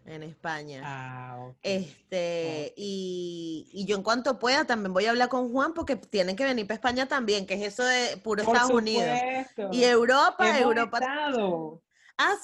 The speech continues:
Speaker 2: hemos
Speaker 1: sí.
Speaker 2: estado, lo que pasa es que ha sido muy rápido.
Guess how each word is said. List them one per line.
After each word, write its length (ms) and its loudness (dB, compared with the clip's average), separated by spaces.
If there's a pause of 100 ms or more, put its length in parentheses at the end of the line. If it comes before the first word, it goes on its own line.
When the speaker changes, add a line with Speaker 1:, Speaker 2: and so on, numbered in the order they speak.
Speaker 2:
hemos 320 6
Speaker 1:
sí. 140 4
Speaker 2:
estado, 340 2
lo 140 -2
que 100 -6
pasa 280 -4
es 60 -6
que 80 -4
ha 60 -2
sido 300 -4
muy 200 -2
rápido. 800 -2